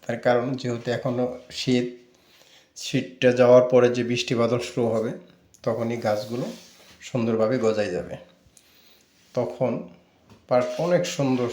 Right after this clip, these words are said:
পরিবেশ দেখা যাবে এবং খুব সুন্দর লাগবে। দেখো, খুব সুন্দর। গাছে এখনও পাতা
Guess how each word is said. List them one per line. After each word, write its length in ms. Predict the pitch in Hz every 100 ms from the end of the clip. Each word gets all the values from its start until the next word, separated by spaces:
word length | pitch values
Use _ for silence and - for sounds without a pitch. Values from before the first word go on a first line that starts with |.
| - - - _ -
পরিবেশ 460 | 117 117 - -
দেখা 240 | 117 113 110
যাবে 200 | 110 135
এবং 480 | 180 - - - -
খুব 140 | 135
সুন্দর 320 | - 131 107 101
লাগবে। 300 | 78 - - - _ _ - - - - - - - - _ - _ _ - _ _ _
দেখো, 200 | 101 - - - _ _ _ _ - _ _
খুব 180 | - 127 -
সুন্দর। 300 | 127 113 131 127
গাছে 240 | 117 - 123
এখনও 300 | 117 117 117
পাতা 520 | 120 - 117 -